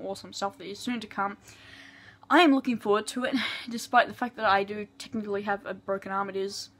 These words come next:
better, but it is still very tender. Um, so that's gonna be really interesting to do a lot of performances, but, um, hopefully I can make up with it.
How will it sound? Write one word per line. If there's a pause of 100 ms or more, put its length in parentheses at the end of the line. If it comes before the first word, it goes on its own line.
(100)
better,
but
it
is
still (120)
very
tender. (560)
Um, (160)
so
that's
gonna
be
really
interesting
to (140)
do
a
lot
of
performances,
but,
um,
hopefully
I
can
make
up
with
it.